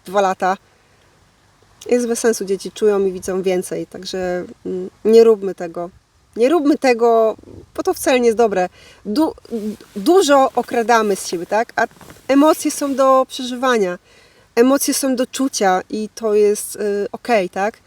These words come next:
E, jeśli czujesz, e, wściekłość tak naprawdę po tym, że, e, zostawi-, zostawił cię mąż, bo, bo, bo umarł, tak? Bo, nie wiem, mieliście przeżyć całe, całe życie jeszcze przed sobą, e, e, mieliście, a on tak po prostu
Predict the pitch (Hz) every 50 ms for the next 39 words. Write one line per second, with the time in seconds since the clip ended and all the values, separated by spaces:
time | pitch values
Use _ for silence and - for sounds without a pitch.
0 | _ - - - - - - - - 196 208 - - 247 294 330 - - 359 -
1 | - - 370 370 320 254 220 214 - - - - - - - - - - - -
2 | - - - - - - 240 220 202 - - _ 208 185 190 214 - - 196 226
3 | 240 214 214 185 - 202 202 196 - 196 185 190 - 196 185 185 185 185 185 -
4 | - 190 180 185 185 185 180 208 208 - 233 202 202 226 - - - - 190 208
5 | 240 240 214 - - 262 226 233 240 - - 233 214 226 226 220 208 202 - 202
6 | 185 202 208 202 180 180 190 - - 190 233 - 294 302 262 220 196 190 180 180
7 | 180 - 196 202 226 - - - - - - - - - 220 220 214 214 214 -
8 | - _ _ _ _ _ _ - 240 220 196 180 185 180 202 220 233 240 - -
9 | 269 - - - 240 226 233 - - - 247 233 226 226 220 220 220 208 - -
10 | - 240 226 233 233 196 220 233 - - 196 180 196 - - - 196 190 - -
11 | - 208 - - - 208 190 175 185 180 190 185 - - - - - - 202 202
12 | 196 196 202 202 - - 214 214 202 214 220 220 220 214 - - - 220 220 226
13 | - _ _ _ _ _ _ _ _ - 220 226 240 240 247 240 - 220 - 247
14 | 226 - -